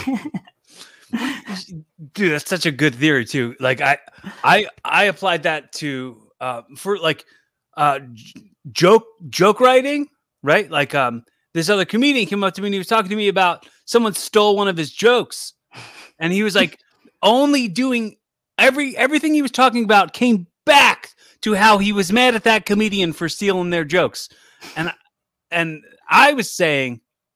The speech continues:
Speaker 2: "I got a ton more jokes. I got a bu-, big book full of jokes, and I'll always have more jokes to write." And, like, when it comes to, like, stressing out about money and stuff, I always, like, I'm always like, "Yeah,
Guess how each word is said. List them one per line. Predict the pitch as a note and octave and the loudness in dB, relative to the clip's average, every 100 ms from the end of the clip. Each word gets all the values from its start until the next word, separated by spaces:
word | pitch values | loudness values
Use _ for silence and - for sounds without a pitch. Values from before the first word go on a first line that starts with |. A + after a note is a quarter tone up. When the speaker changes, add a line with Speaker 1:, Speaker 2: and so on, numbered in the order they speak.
| _ _ _ _ _ _ _ _ _ _ | _ _ _ _ _ _ _ _ _ _
Speaker 2:
"I | G3 | -2
got | B3+ A#3+ | 0 0
a | - | -4
ton | - G#3+ A3 | -2 2 2
more | F3 D3+ | 2 0
jokes. | B2 E3+ - - - _ _ _ F3 | 2 0 -2 -12 -18 _ _ _ -2
I | |
got | G#3 | 0
a | D#3 | -2
bu-, | A2 F3+ A#3+ C#3+ | 0 2 2 0
big | B3 C#4 - | -2 -2 4
book | B3+ B3 | 4 4
full | - A3+ A#3 | 0 2 2
of | G3 | 0
jokes, | A3 A3 G#3 - - _ _ D3 | 0 0 0 -8 -14 _ _ -4
and | E3 | -2
I'll | D#3+ | 0
always | F3+ A#3+ A#3 | 0 0 0
have | A3 G3+ | -2 -2
more | G#3+ F3+ | -4 -2
jokes | F#3+ G3+ - | -2 -2 -4
to | F#3+ | -6
write." | F#3 F#3+ F#3 _ _ _ - | -2 -2 -4 _ _ _ -10
And, | D3 D#3+ | -8 -4
like, | D#3 D3 | -6 -6
when | E3 | -8
it | E3+ | -6
comes | G3 F#3 | -6 -10
to, | - G3 | -6 -4
like, | F3+ E3 - | -2 -4 -8
stressing | - G#3+ G3 G#3 | -4 -2 -2 -4
out | F#3+ G3+ F#3+ | -2 -2 -2
about | F3 F3+ F3 _ _ _ _ _ | 0 2 0 _ _ _ _ _
money | D3 F#3 G#3+ G#3+ | -2 0 0 -2
and | G3+ - | -6 -2
stuff, | G#3+ G#3 | -2 -2
I | F#3+ | -2
always, | G3 G3 | -2 -2
like, | G3 F3 - | -2 -4 -4
I'm | E3+ | -2
always | F#3+ F3+ | -2 0
like, | F#3 - _ _ _ | 0 0 _ _ _
"Yeah, | B3+ C#4 | -4 -2